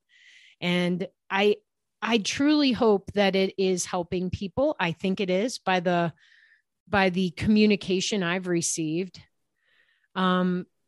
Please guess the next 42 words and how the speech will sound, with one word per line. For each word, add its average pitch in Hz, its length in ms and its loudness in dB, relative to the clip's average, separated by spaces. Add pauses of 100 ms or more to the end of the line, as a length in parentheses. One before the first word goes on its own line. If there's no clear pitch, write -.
(480)
and 214 200 0
speaking 269 540 -2
of 160 220 -4
that, 160 320 -10 (600)
I 208 160 0
think 240 320 0
maybe 220 540 -2
this 185 240 -8
would 208 140 -8
be 196 100 -2
a 190 60 0
good 185 320 -4
time 190 560 -4
for - 320 -10
us 185 460 -6
to 190 360 -4
close 269 400 -4
out 160 180 -4
the - 100 -12
conversation 160 840 -6
with 175 140 -2
some 196 180 -2
comments 190 640 -2
that 180 180 -2
we 196 140 -4
have 185 240 -2
publicly 214 560 -2
received 160 480 -4
from 185 480 -6
our 170 160 -4
listeners. - 760 -8 (360)
What 214 140 2
do 214 40 4
you 208 60 4
guys 185 320 2
think? 160 320 -6
Are 180 120 -2
we 202 140 4
ready 196 300 4
to 190 120 0
do 190 180 0
this? 214 460 -4